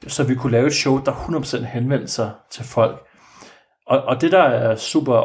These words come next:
unfair ved at lave improvisation eller, øh, live scenekunst generelt, det er, at der er bare kontant afregning ved kasse et.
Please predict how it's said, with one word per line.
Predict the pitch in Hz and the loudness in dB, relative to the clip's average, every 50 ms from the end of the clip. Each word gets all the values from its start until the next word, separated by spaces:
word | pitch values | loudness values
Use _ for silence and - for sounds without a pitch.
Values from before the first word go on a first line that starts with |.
| - | 2
unfair | 131 160 - - 190 156 127 113 | 0 0 2 2 2 2 2 2
ved | 113 117 | 0 -2
at | 113 | -2
lave | 110 113 110 113 - | 0 0 -2 -2 -2
improvisation | 123 120 - - 123 117 - - - 113 - - 160 175 170 143 - - | -4 -6 -4 -6 -8 -8 -8 -10 -8 -6 0 2 2 2 2 0 -4 -4
eller, | 123 110 107 104 95 95 - _ _ _ _ _ - | -4 -2 -2 -2 -4 -4 -10 _ _ _ _ _ -10
øh, | - 110 107 | -6 -6 -4
live | 104 107 98 107 131 | -2 -2 0 0 0
scenekunst | 135 - - 131 131 151 156 151 - 120 113 - - - | 0 0 0 0 2 0 0 -2 -2 -4 -4 -4 -8 -4
generelt, | - 120 113 107 110 127 143 139 - | -4 -4 -2 0 0 0 0 0 0
det | 143 | 0
er, | 131 127 | 0 0
at | 127 - | 0 0
der | 131 | -2
er | 117 110 | -2 0
bare | - 120 117 117 - | 0 0 -2 -2 -4
kontant | - 120 113 - - - - - - 120 110 | -4 -4 -4 -4 -6 -6 -2 -2 -2 -2 0
afregning | - 110 113 113 120 117 - 117 110 | 0 0 0 2 0 -2 -2 -2 -4
ved | 107 107 | -4 -4
kasse | - 120 110 101 104 113 | -4 -4 -4 -2 0 0
et. | 117 127 123 123 | 0 0 0 -2